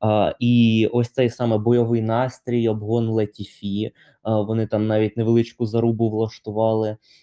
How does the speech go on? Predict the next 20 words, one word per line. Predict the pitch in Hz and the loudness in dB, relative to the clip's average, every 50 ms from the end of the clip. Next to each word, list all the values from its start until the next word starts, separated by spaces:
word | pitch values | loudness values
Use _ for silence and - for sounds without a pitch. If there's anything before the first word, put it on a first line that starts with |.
| _ _ | _ _
але | - 110 113 113 | -2 0 0 0
все | 107 - - - 113 110 | 0 -4 -4 -4 -4 -4
ж | - - - | -4 -6 -10
таки, | 107 - - 110 | -10 -8 -6 -6
е, | 107 104 - _ _ - _ _ _ _ 117 113 | -8 -8 -8 _ _ -20 _ _ _ _ -2 0
обгон | 110 107 107 107 107 113 113 110 127 147 151 | 0 2 2 4 4 2 2 2 2 2 2
Латіфі, | 147 135 127 117 - - 107 - - - 104 107 107 104 | 2 2 0 0 -2 -8 -12 -12 -10 -6 -2 0 0 0
ось | - 107 107 104 - - - | 2 0 0 -2 -4 -10 -6
це, | - 120 120 120 120 117 113 113 113 | -2 0 2 2 2 2 2 2 0
ось | - 113 - - | 0 -2 -6 -6
це | - 127 123 113 | -4 -2 0 2
радіоперемовина, | 117 120 120 123 120 117 - - 120 117 113 113 113 110 107 110 110 107 104 101 | 2 2 2 2 0 0 -2 -2 -4 -2 -2 0 0 0 0 0 0 -2 -2 -4
де | 101 107 101 | -4 -4 -4
він | 107 110 107 107 104 | -4 -4 -6 -6 -8
дуже-дуже, | 98 101 117 117 113 104 107 104 104 98 113 110 107 104 104 101 95 78 - - | -6 -2 -2 -2 -2 -2 -4 -6 -4 -4 -4 -4 -2 0 0 0 0 -2 -4 -6
м, | 110 110 - - | -10 -10 -10 -6
хотів | - 123 117 - 123 - - | -4 -4 -2 -2 -2 -4 -2
продовжувати, | - 127 127 131 117 123 117 113 113 113 110 113 113 - - | 0 -2 0 2 2 2 2 2 0 -2 -4 -6 -6 -6 -6
він | 98 113 110 107 | -8 -10 -10 -8
хотів | - 117 - _ 123 117 98 | -10 -12 -8 _ -4 -6 -6